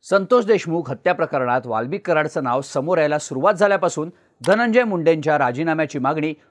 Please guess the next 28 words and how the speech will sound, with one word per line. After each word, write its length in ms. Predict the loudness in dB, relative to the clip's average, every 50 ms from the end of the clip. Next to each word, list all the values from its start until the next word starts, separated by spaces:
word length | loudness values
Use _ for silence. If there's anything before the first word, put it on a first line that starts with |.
| _ -8 0
जोर 200 | 2 2 2 4
धरायला 340 | 2 2 2 2 4 4 4
लागली 240 | 4 2 2 2
होती. 220 | 0 0 0 -2 -8 -8 _ _ _ _ _ _ _ 0
त्यानंतर 480 | 0 2 2 0 0 2 2 2 2 0 _ _ _ -20 -12 -2 0
अजित 220 | 0 0 0 0 -2 0
पवारांनी 480 | 2 4 4 4 4 2 0 0 -2
बीडचं 520 | -2 -2 0 -2 -2 -2 -2 -2 0 0 0
पालकमंत्रीपद 760 | 2 2 0 2 2 0 -2 -4 -6 -4 -6 -6 -4 -4 -4
स्वीकारलं. 460 | -4 -6 -6 0 2 2 2 2 0 -2 -2 _ _ _ _ _ _ 0
त्यामुळं 340 | 2 2 2 4 4 2 2 0 _ _ _ _ _ -14
बीडमधल्या 680 | -6 -2 0 2 2 4 4 4 2 4 4 4 4 4
वाढत्या 400 | 4 4 2 2 2 2 0 2
गुन्हेगारीला 560 | 2 0 -2 -2 0 0 0 2 2 0 0 0
आळा 220 | 0 2 4 4 4
घालण्यासाठी 540 | 4 2 2 2 -2 0 0 -2 -2 -4 -10 _ _ _ _ _ _ -2
अजित 220 | 0 0 0 -2 -4 0
पवार 240 | 2 4 4 4 2
कठोर 300 | 0 -4 0 0 0 0
पावलं 260 | 2 2 2 2 2
उचलतील 540 | 0 -2 -2 2 2 2 2 2 0 -2 -2 -4 _ _ _ _ -8
असं 240 | -2 0 0 2
बोललं 240 | 2 2 4 4 4
जात 160 | 4 4 2 2
होतं. 200 | 2 2 2 0 0 _ _ _ _ _ _ _ -8
त्यातच 360 | -6 -2 2 2 0 0 -2 _ _ _ _ _ _ 0
अजित 220 | 0 0 0 0 0 2
पवारांनी 460 | 4 6 6 6 4 4 2 2 0